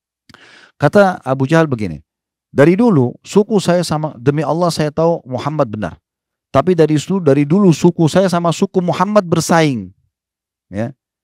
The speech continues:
Kalau mereka, eh, berikan makanan jemaah haji, kami juga berikan jemaah haji. Kalau mereka kasih minum, kasih, kasih minum. Kalau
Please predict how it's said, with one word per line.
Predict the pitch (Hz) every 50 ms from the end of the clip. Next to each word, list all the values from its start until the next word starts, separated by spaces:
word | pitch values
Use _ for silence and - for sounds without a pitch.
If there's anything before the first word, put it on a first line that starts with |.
| _ _ _
Kalau | - 135 135 143 151
mereka, | 151 147 147 147 156 151 - 165 165 165 160 160 151 131 _ _ _ _
eh, | - 131 135 131 131 127 123 123 123
berikan | 127 123 135 147 156 - 160 147
makanan | 147 147 139 131 151 151 156 151
jemaah | 135 139 139 139 147 175
haji, | 175 190
kami | 180 160 143 139 135
juga | 135 135 127
berikan | 117 123 123 127 117
jemaah | 104 110 107 101 101 104 98
haji. | 90 90 80 - _ _ _ _ _ _ -
Kalau | 113 117 120
mereka | 127 139 143 147 143
kasih | 139 - 151
minum, | 156 165 175
kasih, | 156 147 131 120 127
kasih | 131 123 117
minum. | 117 120 117 101 104 95 92
Kalau | 113 113